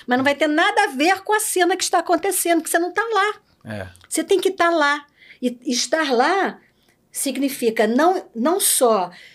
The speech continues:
Speaker 1: estar emocionalmente lá, como você ter as máscaras que estão acontecendo.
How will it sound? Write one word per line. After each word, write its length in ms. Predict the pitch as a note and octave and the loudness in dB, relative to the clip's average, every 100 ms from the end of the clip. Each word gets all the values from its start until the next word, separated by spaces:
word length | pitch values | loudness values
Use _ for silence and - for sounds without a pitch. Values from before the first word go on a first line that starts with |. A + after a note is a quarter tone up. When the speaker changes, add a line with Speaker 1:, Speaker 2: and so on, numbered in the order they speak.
| _ - | _ -4
Speaker 1:
estar 600 | B3+ - - A#3+ A3 A#3 | 0 0 0 0 0 -2
emocionalmente 1300 | B3 D#4 F4+ E4 D4+ - B3 A#3+ A3 G#3 F#3+ G3 - | 0 0 2 0 0 0 0 0 0 0 -2 -4 -6
lá, 500 | E3+ A3 D#4+ D4+ G#3+ _ _ _ _ | -4 0 0 -2 -6 _ _ _ _
como 280 | E4 E4+ F#4 | 0 2 4
você 340 | E4 E4+ F4+ | 2 0 0
ter 300 | F4 - E4 | -4 0 0
as 220 | F#4 G4 D4+ | 2 0 0
máscaras 760 | D4+ E4+ A4 A4+ - D4 D4 | 0 2 2 0 -2 -2 -2
que 80 | - | -4
estão 240 | C#4+ D#4+ | -4 -4
acontecendo. 1000 | D#4+ D#4+ D#4+ G4 G4 G4 F#4 F4+ A3+ F#3 | -4 -2 -2 -2 -2 0 0 0 0 -2